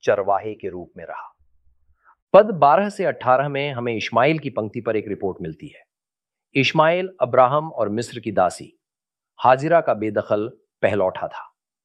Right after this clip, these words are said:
स्मरण करो कि जब इसहाक का जन्म हुआ तब इश्माएल एक किशोर था। यह भी याद रखें कि जब तक अब्राहम की एकमात्र व्यवस्था की पत्नी सारा ने इसहाक को जन्म नहीं दिया,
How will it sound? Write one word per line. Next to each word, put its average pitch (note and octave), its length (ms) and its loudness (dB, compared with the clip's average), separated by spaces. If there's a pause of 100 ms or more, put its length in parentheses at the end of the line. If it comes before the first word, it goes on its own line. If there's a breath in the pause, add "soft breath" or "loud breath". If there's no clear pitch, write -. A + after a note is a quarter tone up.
(480)
स्मरण G#3 380 4
करो A3+ 240 0
कि A3+ 120 -10
जब D3 180 -4
इसहाक B2 480 -2
का B2+ 60 0
जन्म B2 340 -2
हुआ G2+ 400 -6 (480)
तब G#2 140 -4
इश्माएल A2+ 500 -2 (100)
एक C#3 200 -6
किशोर G2+ 360 -4
था। - 320 -20 (580)
यह B2+ 140 6
भी B2+ 180 0
याद B2+ 220 4
रखें A2 280 -10 (400)
कि G#2 80 -4
जब A2+ 180 4
तक - 400 -4
अब्राहम A#2+ 500 0
की A#2+ 340 -2
एकमात्र A#2+ 500 -4
व्यवस्था G2+ 460 -4
की G2 140 -10
पत्नी - 460 -12 (440)
सारा D3+ 640 4
ने B2+ 260 -6 (120)
इसहाक A#2+ 560 0
को A2 80 -4
जन्म G#2+ 320 -2
नहीं G#2 280 -4
दिया, G#2 320 -2